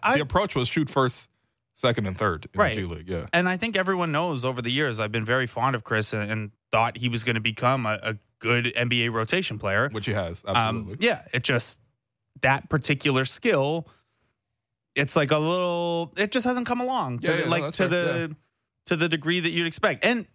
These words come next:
Speaker 1: to his credit, he shot less of them this year because
Speaker 2: Mm-hmm.
Speaker 1: it wasn't dropping
Speaker 2: Yep.
Speaker 1: as much.
Speaker 2: Yep. And he talked about it as well. Um, okay, so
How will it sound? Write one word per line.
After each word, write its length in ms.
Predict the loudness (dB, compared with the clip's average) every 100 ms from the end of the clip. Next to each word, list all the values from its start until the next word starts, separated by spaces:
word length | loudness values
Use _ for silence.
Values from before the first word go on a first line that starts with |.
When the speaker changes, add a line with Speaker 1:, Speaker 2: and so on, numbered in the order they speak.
| -4
Speaker 1:
to 160 | 2
his 160 | 2 2
credit, 420 | 0 2 0 -2 -10 _ _ 0
he 120 | 2
shot 240 | 4 2
less 240 | 0 -4 -2
of 80 |
them 260 | -2 -2 -6 -4
this 180 | -2 0
year 140 | 0 0
because 220 | 0 2
Speaker 2:
Mm-hmm. 100 | 2
Speaker 1:
it 20 |
wasn't 160 | 0 0
dropping 220 | 0 0 -4
Speaker 2:
Yep. 20 |
Speaker 1:
as 100 | -6
much. 300 | -10 -14 -6
Speaker 2:
Yep. 180 | -4 -4 _ _ _
And 100 | 0
he 80 | 2
talked 220 | 2 2
about 120 | 0
it 60 | -2
as 80 | 0
well. 140 | -2 -2 -16 0
Um, 200 | 2 2 0 0
okay, 180 | 2 2
so 300 | 2 0